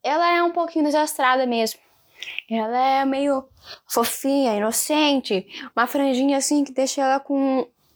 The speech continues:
uma, uma, um olhar meio, "Meu Deus do céu, eu vou te conquistar agora." Só que o negócio do que ela quer, que ela não quer, na verdade, é que ela não quer ter um relacionamento no momento.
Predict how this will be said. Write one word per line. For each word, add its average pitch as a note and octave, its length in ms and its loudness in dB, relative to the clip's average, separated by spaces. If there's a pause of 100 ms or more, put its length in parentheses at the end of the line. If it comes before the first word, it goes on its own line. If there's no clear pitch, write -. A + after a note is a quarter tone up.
uma, C4+ 640 0
uma, C4+ 500 0 (160)
um F#4 140 2
olhar A#3 480 0
meio, B3 480 0 (100)
"Meu C4+ 140 2
Deus C4 160 2
do - 40 -12
céu, A3 360 0 (420)
eu G#3+ 120 -2
vou A3+ 180 2
te - 100 -8
conquistar B3 560 0
agora." A#3+ 460 0 (400)
Só C4+ 140 -2
que C#4+ 100 -2
o C#4+ 40 2
negócio C4+ 360 0
do - 80 -20
que C4 100 -4
ela B3 300 2
quer, B3 500 0
que - 100 -4
ela A#3+ 140 2
não B3+ 220 0
quer, A#3 240 0
na A3+ 80 -2
verdade, G3+ 600 0 (380)
é B3+ 80 -2
que C#4 100 0
ela C4+ 140 2
não C#4+ 100 0
quer A#3+ 280 -2
ter C4+ 80 0
um B3+ 60 2
relacionamento A#3+ 680 0
no A3+ 80 2
momento. G3+ 460 0